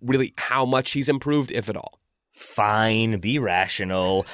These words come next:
Speaker 2: Uh,
Speaker 1: <laughs>
Speaker 2: let's take one more break, and then we'll come back to talk about the midfield, about the defense. We'll answer some listener questions, and then we will call it a day.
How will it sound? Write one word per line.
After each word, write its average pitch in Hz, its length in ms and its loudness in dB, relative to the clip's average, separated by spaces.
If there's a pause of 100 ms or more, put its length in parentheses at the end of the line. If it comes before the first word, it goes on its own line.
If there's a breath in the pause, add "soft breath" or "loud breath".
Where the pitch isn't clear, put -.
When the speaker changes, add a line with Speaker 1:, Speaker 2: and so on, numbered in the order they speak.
(120)
Speaker 2:
Uh, 147 260 4
Speaker 1:
<laughs> - 20 0
Speaker 2:
let's 202 240 4
take 190 200 2
one 170 220 4
more 160 180 6
break, 151 200 2
and 139 180 2
then 139 120 4
we'll 127 80 2
come 131 120 0
back 123 180 2
to 113 80 -8
talk 104 180 0
about 98 140 0
the 110 60 -2
midfield, 160 380 4
about 110 240 2
the 98 80 -6
defense. 156 420 0
We'll 104 120 -4
answer 101 260 -6
some 95 220 -8
listener 95 200 -8
questions, 165 500 -2
and 92 200 -2
then 107 140 -4
we 117 100 -4
will 120 120 -4
call 113 280 0
it 110 140 0
a 107 100 2
day. 185 420 4